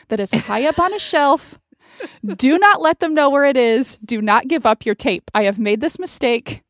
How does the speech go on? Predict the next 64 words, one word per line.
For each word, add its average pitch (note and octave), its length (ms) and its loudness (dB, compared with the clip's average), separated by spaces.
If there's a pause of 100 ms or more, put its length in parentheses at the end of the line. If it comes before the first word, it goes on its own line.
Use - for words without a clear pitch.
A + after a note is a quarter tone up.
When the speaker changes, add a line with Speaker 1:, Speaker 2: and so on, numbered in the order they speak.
Speaker 1:
They - 100 0
use G#3+ 280 -6
all G3+ 140 4
my D#4 140 0
tape. C#4 260 0
Speaker 2:
What B3 160 0
do E4+ 100 2
they F#4 180 0
do? D4+ 440 -2
What C#4+ 160 0
do F4+ 80 -6
they F#4 140 -2
do D4+ 180 -2
with D4+ 160 -4
the - 80 -6
tape? A3 360 -8
I G3 60 -6
don't A3+ 220 -2
understand. A3 420 0
Speaker 1:
Okay, A3+ 280 -2
let A#3+ 260 0
me G4+ 100 -6
tell G4 180 -4
you D#4+ 140 -2
one C#4+ 140 0
Speaker 2:
Mine A3+ 100 0
Speaker 1:
thing B3+ 120 2
Speaker 2:
do C4+ 100 0
Speaker 1:
that - 20 -10
Speaker 2:
the C4+ 60 0
Speaker 1:
my - 80 0
Speaker 2:
same C4 220 0
Speaker 1:
ch- - 20 2
Speaker 2:
thing. G#3+ 180 0
I F3+ 120 -2
don't, G#3 340 -4
I A3 60 -8
don't A3+ 180 -8
understand G#3 480 -8
what D#3+ 100 -12
they D#3 120 -12
do. E4 380 -10
Speaker 1:
<laughs> - 40 -10
Let C#4+ 160 0
me G4+ 80 -6
tell G#4+ 200 0
you F4+ 80 0
one C#4 160 0
thing C4 180 -2
that C4 100 -4
my A3+ 160 -4
children G3+ 400 -6
do F#3 160 -6
with F3 100 -4
the F#3 80 -6
tape - 280 -8
that - 220 -4
sort G#3+ 220 -2
of G3 80 -4
solves F#3 320 -4
this - 220 -6
mystery F#3+ 340 -8
for F#3+ 180 -8
me. F#3+ 220 -8